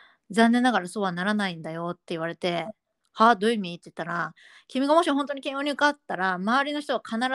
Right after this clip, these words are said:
Speaker 1: ず手のひら返したように、「もともと頭良かったんだね」って言うだ-、
Speaker 2: あー、
Speaker 1: 言うだろうって。
Speaker 2: なるほど、なるほど、なるほど、なるほど。うん。
Speaker 1: じゃあ、さやかちゃん、同じだけの努力をして、君がこのまま、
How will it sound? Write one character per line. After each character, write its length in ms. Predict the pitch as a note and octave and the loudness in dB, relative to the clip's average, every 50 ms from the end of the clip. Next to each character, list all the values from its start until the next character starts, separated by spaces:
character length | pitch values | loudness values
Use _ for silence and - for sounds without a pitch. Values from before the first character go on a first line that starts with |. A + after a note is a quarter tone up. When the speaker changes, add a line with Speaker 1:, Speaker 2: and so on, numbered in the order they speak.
| C4 | -4
Speaker 1:
ず 80 | A#3+ A3+ | -4 -4
手 120 | - C4+ | -4 -4
の 140 | C4+ C4 B3 | -2 -2 -2
ひ 100 | A3+ G#3+ | -4 -4
ら 100 | F3 E3+ | -6 -8
返 220 | - - G3+ F3+ F3 | -4 -2 -2 -2 -2
し 60 | - | -6
た 80 | - F3 | -12 -16
よ 60 | D#3 | -14
う 20 | D#3 | -12
に、 180 | E3 F3+ F3 E3+ | -8 -8 -6 -4
「も 200 | E3 F3 F#3+ G3 | 0 0 0 2
と 100 | - C4 | 4 4
も 120 | B3 C4 | 4 6
と 100 | B3 B3+ | 6 6
頭 280 | G#3+ A#3+ A3+ C#4 B3+ G3+ | 4 6 4 2 0 2
良 120 | F3+ G#3 | 0 0
か 120 | G#3 - A3+ | 4 4 2
っ 100 | - - | 2 2
た 80 | - F3 | -6 -8
ん 60 | D#3+ | -6
だ 80 | D3+ D#3 | -8 -12
ね」 100 | E3 E3 | -12 -16
っ 20 | |
て 120 | _ E3+ | _ -18
言 220 | D#3 E3 F#3 G3 G3 | -8 -2 0 2 2
う 20 | G3 | 4
だ-、 120 | F#3+ F3+ | 2 2
Speaker 2:
あ 60 | - | 2
ー、 120 | A3 - G#3 | 2 2 2
Speaker 1:
言 100 | A3 G#3+ | 4 4
う 20 | |
だ 120 | G#3+ F#3+ | 4 2
ろ 160 | F#3 F#3+ G3 G3+ | 2 2 0 0
う 20 | |
っ 200 | - - - - | -2 -4 -10 -12
て。 40 | - | -12
Speaker 2:
な 80 | G#2 | -12
る 60 | G2+ - | -14 -12
ほ 80 | G2+ G2 | -14 -16
ど、 40 | G2 | -14
な 80 | G2 | -14
る 60 | G2 F#2+ | -14 -14
ほ 80 | F#2+ | -14
ど、 60 | F#2+ | -14
な 60 | F#2+ F2+ | -14 -14
る 60 | F#2 | -12
ほ 60 | F2+ | -12
ど、 40 | F2 | -10
な 100 | E2+ E2+ | -10 -10
る 60 | E2+ | -12
ほ 80 | E2 E2+ | -12 -14
ど。 140 | F2 D#2+ - _ _ _ _ _ _ _ _ _ _ _ _ _ _ _ _ _ | -16 -18 -18 _ _ _ _ _ _ _ _ _ _ _ _ _ _ _ _ _
う 40 | G3 | -16
ん。 140 | F#3 F3+ F3+ | -14 -12 -10
Speaker 1:
じ 160 | F#3+ B3 B3 - _ _ _ _ _ _ _ | -10 -10 -10 -14 _ _ _ _ _ _ _
ゃ 60 | G#3+ | -6
あ、 60 | - - | -6 -4
さ 100 | - B3 | -8 -8
や 80 | A#3 | -6
か 80 | A3+ A3 | -6 -8
ち 80 | - | -10
ゃ 40 | - | -12
ん、 40 | - | -10
同 140 | - B3+ C#4+ E4+ F4+ F4+ F4+ | -6 -6 -6 -4 -2 -2 -4
じ 60 | F4 | -2
だ 120 | D4 E4+ F4+ | -2 -4 -4
け 80 | F4 | -2
の 100 | E4+ E4 | -6 -4
努 140 | E4 E4+ E4+ | -4 -4 -4
力 200 | E4 D4+ - - | -6 -6 -8 -8
を 100 | F3+ F3 | -10 -10
し 100 | - - - | -10 -14 -10
て、 160 | G#3 F#3+ F#3 | -10 -10 -10
君 240 | F3 - F#3+ F#3 F#3 | -8 -12 -12 -8 -8
が 100 | F#3+ F#3+ | -8 -6
こ 140 | F#3+ G#3 | -6 -6
の 100 | F#3+ F#3 | -8 -8
ま 140 | F3+ F3 E3 | -8 -8 -10
ま、 220 | E3 E3 D#3 D3+ | -10 -12 -14 -14